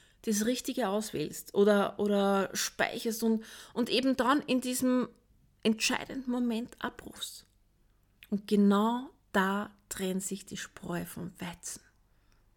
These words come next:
Da trennt sich Exzellenz vom Overload. Und, und die Unternehmer, mit denen ich zusammenarbeite, die, die sind keine Theoretiker. Die sind, die sind auch keine Sammler von Fakten oder, oder sie prahlen auch nicht mit Halbwissen.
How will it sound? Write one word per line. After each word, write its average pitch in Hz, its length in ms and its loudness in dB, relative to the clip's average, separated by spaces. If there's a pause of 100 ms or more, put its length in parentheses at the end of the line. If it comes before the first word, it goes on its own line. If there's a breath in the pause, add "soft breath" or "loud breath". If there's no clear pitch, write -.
(120)
Da 190 140 -6
trennt 185 340 -2
sich - 320 -6
Exzellenz 190 800 0
vom 175 260 -6
Overload. 170 480 -6 (1700 soft breath)
Und, 196 320 4
und 202 140 4
die 214 80 2
Unternehmer, 214 460 4
mit 226 200 2
denen 202 140 2
ich 190 240 -2
zusammenarbeite, 196 880 0
die, 214 240 -2
die 214 100 -6
sind 220 220 -4
keine 247 220 -4
Theoretiker. 240 800 -4
Die 196 140 -4
sind, 226 280 4 (400 loud breath)
die 226 60 2
sind 254 200 6
auch 262 120 4
keine 262 280 4
Sammler 269 520 6
von 269 200 0
Fakten 240 520 0
oder, 208 400 8
oder 220 180 6
sie 226 140 2
prahlen 220 560 4
auch 269 240 4
nicht 277 200 2
mit 302 220 0
Halbwissen. 202 800 2